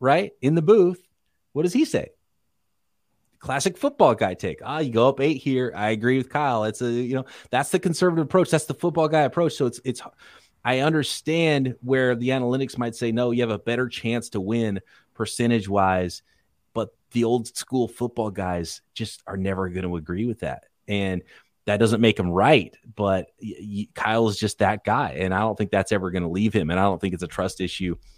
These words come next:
at all. And I don't think it's necessarily the right call by, by Kyle either. And I think Kyle is pretty bad at playing the percentages. I said this before as more of a response to the whole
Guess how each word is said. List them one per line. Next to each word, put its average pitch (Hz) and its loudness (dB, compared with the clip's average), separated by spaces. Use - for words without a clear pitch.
at 104 6
all. 143 8
And 110 4
I 127 8
don't 143 4
think 131 2
it's - 0
necessarily 120 2
the 110 4
right 113 4
call 175 4
by, 104 0
by 110 2
Kyle 101 2
either. 135 2
And 113 2
I 117 4
think 123 -2
Kyle 113 4
is 95 2
pretty 123 -2
bad 123 2
at - -2
playing 85 -6
the 85 -6
percentages. 85 -6
I 104 0
said 113 0
this 110 0
before 123 0
as 95 -2
more 113 6
of 95 2
a 101 2
response 101 0
to - -8
the 98 -2
whole 98 0